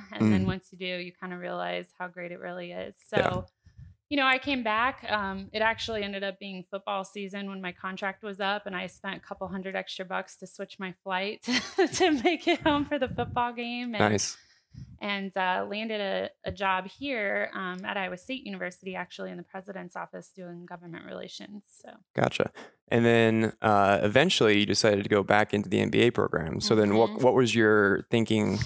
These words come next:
Speaker 2: uh, that kinda persuaded you to do that?
Speaker 1: Yeah. Um, so I was, you know, working in government affairs for a couple years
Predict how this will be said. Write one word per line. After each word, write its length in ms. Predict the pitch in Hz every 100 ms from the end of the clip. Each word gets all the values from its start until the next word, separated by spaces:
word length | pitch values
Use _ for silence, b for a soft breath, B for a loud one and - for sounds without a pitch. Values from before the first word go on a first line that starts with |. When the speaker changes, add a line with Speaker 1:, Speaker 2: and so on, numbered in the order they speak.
| -
Speaker 2:
uh, 240 | 98 98
that 200 | 98 95
kinda 280 | - 104 95 -
persuaded 440 | - 104 107 104 101
you 80 | 101
to 60 |
do 100 | 98 101
that? 280 | 104 101 -
Speaker 1:
Yeah. 760 | 220 233 240 233 196 175 202 -
Um, 500 | 214 208 202 214 220 -
so 260 | - 254
I 480 | 247 - 254 302 311
was, 460 | 294 240 220 208 - _ _ _ -
you 140 | 226
know, 100 | 196
working 340 | 190 196 208 202
in 120 | 196
government 340 | 190 196 190
affairs 380 | 185 - 185 190
for 100 | -
a 60 | 185
couple 320 | - 202 214
years 520 | 185 175 175 180 196